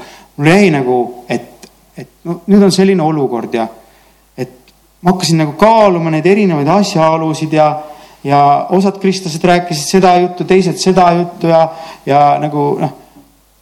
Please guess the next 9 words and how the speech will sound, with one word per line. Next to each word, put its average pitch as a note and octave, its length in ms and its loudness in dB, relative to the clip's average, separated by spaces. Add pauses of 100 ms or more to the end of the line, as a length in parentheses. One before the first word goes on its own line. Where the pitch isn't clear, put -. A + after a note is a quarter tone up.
(140)
ja D3+ 80 -8
ma - 320 -4
olin F#3+ 160 4
sellisel E3+ 480 0
nagu, D3+ 220 -2 (1500)
oli E3+ 160 2
sellises F3 240 -2
positsioonis F3 840 0
ja C#3+ 100 0